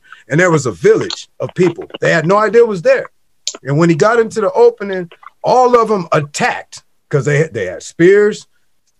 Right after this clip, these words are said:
all that, planes flying over, helicopters, all of that, but none of it was ever in, in that village. Those people only knew what they had known from their thousands of years of being in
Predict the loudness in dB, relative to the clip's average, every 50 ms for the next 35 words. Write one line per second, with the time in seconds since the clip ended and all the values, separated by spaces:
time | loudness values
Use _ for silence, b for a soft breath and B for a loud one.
0 | _ -4 -2 0 2 2 2 2 2 0 -4 _ _ _ _ _ _ -6 -2 0
1 | 2 2 4 2 2 2 0 -2 -6 -2 0 0 2 2 2 2 2 4 4 4
2 | 4 4 2 4 4 4 4 4 2 0 -2 0 2 2 2 0 -2 -4 -6 -6
3 | -6 -8 -4 -2 0 0 0 0 0 -2 -4 -4 -4 -2 -2 -2 -2 -2 -2 0
4 | 0 2 2 2 2 2 2 2 2 2 2 4 4 4 4 4 2 0 0 0
5 | -2 _ -6 -2 0 2 2 2 0 0 -2 -2 -2 -2 -2 -2 -2 -2 -2 -6
6 | -8 -8 -10 -8 -6 -6 -4 -4 -4 -4 -4 -6 -6 -8 -6 -4 -2 -2 -2 -4
7 | -10 -14 -18 -20 b b b b -2 0 0 0 0 -2 -4 -8 -8 -8 -4 -2
8 | -4 -4 -4 -4 -4 -4 -2 -2 -2 -2 -2 0 0 2 2 4 4 4 4 4
9 | 2 2 2 2 2 0 -2 -2 -2 0 0 0 0 0 -4 -6 -6 -4 -2 0
10 | 0 2 2 0 0 -2 -4 -6 B B B B B -12 -8 -4 -2 -2 -2 0
11 | 0 0 2 2 2 0 0 -2 -4 -10 _ _ _ _ _ _ _ _ _ _
12 | _ _ _ _ _ _ _ _ _ -4 -2 -2 0 2 0 0 0 0 0 -2
13 | 2 0 0 0 0 0 2 2 2 0 -2 -2 -4 -6 -4 -4 -2 -2 0 0
14 | -2 -2 -4 -4 -4 -4 -4 -6